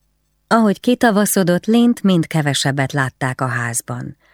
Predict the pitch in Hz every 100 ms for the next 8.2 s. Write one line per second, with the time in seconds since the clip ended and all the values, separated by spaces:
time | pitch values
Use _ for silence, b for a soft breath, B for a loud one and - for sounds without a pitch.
0 | b b b - 220 240 190 151 - 170
1 | 151 156 156 147 147 139 - 139 - 151
2 | 143 139 143 135 143 139 135 147 147 139
3 | 135 123 120 117 - 123 123 - b b
4 | b b 202 202 190 202 180 180 233 214
5 | 185 156 151 143 151 147 147 143 - 180
6 | - 175 175 151 - 139 160 151 139 -
7 | 139 127 127 143 131 127 151 160 - -
8 | 180 -